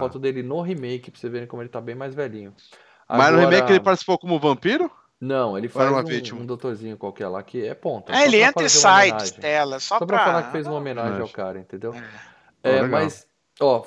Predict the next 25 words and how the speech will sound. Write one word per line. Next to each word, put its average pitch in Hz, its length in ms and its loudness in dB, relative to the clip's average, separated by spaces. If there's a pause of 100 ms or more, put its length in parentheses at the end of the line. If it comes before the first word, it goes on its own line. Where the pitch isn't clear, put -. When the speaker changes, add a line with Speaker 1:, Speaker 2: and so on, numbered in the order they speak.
(140)
Speaker 1:
além 196 220 2
da 233 80 2
Hora 208 100 0
do 180 80 -4
Espanto, 196 400 -4
Leandro, 135 420 -4
eu 131 120 -6
vou 165 80 -6
dizer 165 140 -6
que - 60 -6
ele 147 100 -6
foi 160 120 -6
um 147 80 -8
médico 165 340 -4
em 185 60 -4
plantão 170 380 -6
médico, 107 420 -8
ó 127 60 -8
que 139 80 -16
legal. 98 420 -8 (580)
Speaker 2:
Pô, 110 100 -6
Speaker 1:
Quase 127 100 4
Speaker 2:
legal 110 160 2
pra 131 80 0
Speaker 1:
nunca 127 100 -6